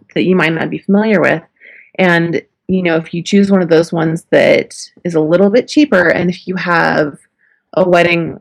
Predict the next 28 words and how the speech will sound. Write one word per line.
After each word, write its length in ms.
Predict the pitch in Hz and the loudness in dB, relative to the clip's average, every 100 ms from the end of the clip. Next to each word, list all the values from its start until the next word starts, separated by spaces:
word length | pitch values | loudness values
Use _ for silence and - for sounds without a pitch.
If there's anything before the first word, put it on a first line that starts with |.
| - | -10
a 60 | |
little 280 | 165 165 165 | -6 -6 -6
bit 180 | 165 175 | -4 -2
earlier 420 | 175 180 185 180 | 0 2 2 2
in 100 | 175 | 0
the 80 | 175 | -2
day 460 | 170 208 226 226 220 | 0 0 2 0 -2
on 200 | - 160 | -2 -2
a 80 | 156 | 0
day 320 | 156 151 156 | 0 0 0
that's 500 | 147 156 - - - _ | -2 -2 -4 -20 -20 _
not 220 | - 147 | -10 -6
a 60 | 147 | -6
Saturday, 680 | - 190 190 185 180 170 185 - _ - | -4 -2 0 2 2 0 -4 -14 _ -2
all 240 | 233 254 | 0 2
of 80 | 220 | 2
that 160 | 170 | 0
is 140 | - - | -2 -6
gonna 160 | 170 | -8
chip 340 | 175 - 226 220 | -8 -4 -4 -2
away 500 | 170 170 190 147 - | -2 0 2 2 0
at 180 | 160 165 | -4 -4
that 280 | 151 143 - | -4 -4 -6
total 300 | 180 156 - | -6 -6 -8
cost 480 | - 240 175 175 | -10 -4 -4 -6
until 340 | - 180 - 190 | -8 -8 -4 -4
you 240 | 175 175 | -4 -6
have 580 | 185 - 185 165 151 151 | -8 -6 -2 -2 -2 -6